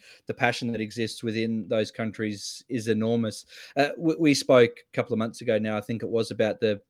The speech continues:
the Vision twenty forty-seven that the Indian Federation had released, and this is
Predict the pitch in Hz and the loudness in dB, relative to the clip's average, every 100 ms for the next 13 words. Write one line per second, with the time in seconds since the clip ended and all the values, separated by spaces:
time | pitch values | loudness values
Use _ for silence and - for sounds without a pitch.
0 | _ - 113 127 120 117 - 120 117 - | _ -2 0 0 0 -2 0 -2 -2 2
1 | 117 110 - 117 123 117 110 - _ - | 2 4 4 2 2 0 0 -2 _ -20
2 | - - 117 117 117 110 110 - 113 110 | -12 -2 0 2 0 0 -2 2 2 4
3 | 110 113 - 113 110 113 113 110 113 117 | 2 2 -4 -4 -4 -4 -4 0 0 0
4 | 120 117 - 113 107 - | -2 -2 -2 -4 -4 -8